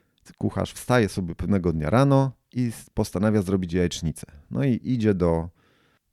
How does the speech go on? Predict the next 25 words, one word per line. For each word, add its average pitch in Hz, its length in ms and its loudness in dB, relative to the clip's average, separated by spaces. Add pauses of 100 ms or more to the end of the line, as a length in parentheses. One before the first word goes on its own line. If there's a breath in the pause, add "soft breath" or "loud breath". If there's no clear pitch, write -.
(120)
kuchni, 170 420 2 (560)
rozbija 101 480 2
parę 87 260 0
jajek 131 460 0 (680)
i 180 80 0
smaży 104 520 0 (560)
najlepszą 117 380 0
jajecznicę 90 420 -2
na 82 80 0
świecie. 117 520 -2 (500 soft breath)
Jako 101 220 -2
że 92 100 0
jest 85 140 -2
mistrzem, 101 380 0
no 90 80 -4
to - 140 -6
innej 98 340 2
nie 92 80 2
potrafi. - 500 -6
To 82 100 -8
tylko - 260 -8
może 80 340 -2
być 78 180 -4
najlepsza 78 420 -4
jajecznica. - 540 -14